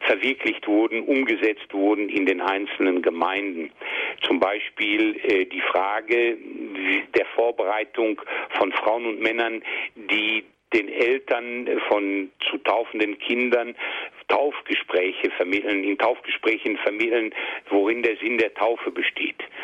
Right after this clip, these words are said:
Oder die Begleitung von Erstkommunion-Katecheten oder Katechetinnen beziehungsweise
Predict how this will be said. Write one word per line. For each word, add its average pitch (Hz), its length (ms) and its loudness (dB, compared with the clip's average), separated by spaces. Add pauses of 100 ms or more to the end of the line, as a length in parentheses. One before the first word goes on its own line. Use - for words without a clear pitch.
(200)
Oder 110 240 4
die 101 80 -4
Begleitung 107 640 0
von 104 240 2 (400)
Erstkommunion-Katecheten 113 1500 0
oder 101 300 4
Katechetinnen 107 800 0
beziehungsweise 98 800 2